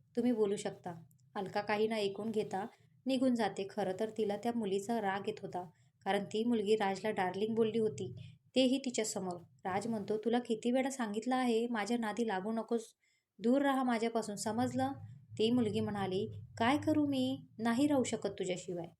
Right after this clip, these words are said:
"अरे, मी खूप प्रेम करते तुझ्यावर." राज म्हणतो, "मी सा-,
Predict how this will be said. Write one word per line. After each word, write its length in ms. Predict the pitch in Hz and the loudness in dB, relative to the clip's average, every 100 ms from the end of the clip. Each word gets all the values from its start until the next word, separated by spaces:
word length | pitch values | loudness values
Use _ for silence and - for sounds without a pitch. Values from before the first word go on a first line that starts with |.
| _ _ _ _ | _ _ _ _
"अरे, 280 | 190 190 208 | 0 2 2
मी 100 | 233 | 0
खूप 280 | - 233 240 | 0 -2 0
प्रेम 220 | - 214 247 | -2 -2 0
करते 300 | 262 247 247 | 0 0 0
तुझ्यावर." 520 | 233 208 196 185 190 - _ _ | 0 -2 0 0 -2 -4 _ _
राज 300 | 196 190 208 | -4 -2 -2
म्हणतो, 380 | 214 190 165 214 | -4 -6 -2 -2
"मी 140 | 226 | 0
सा-, 320 | 247 208 175 | -2 -2 -2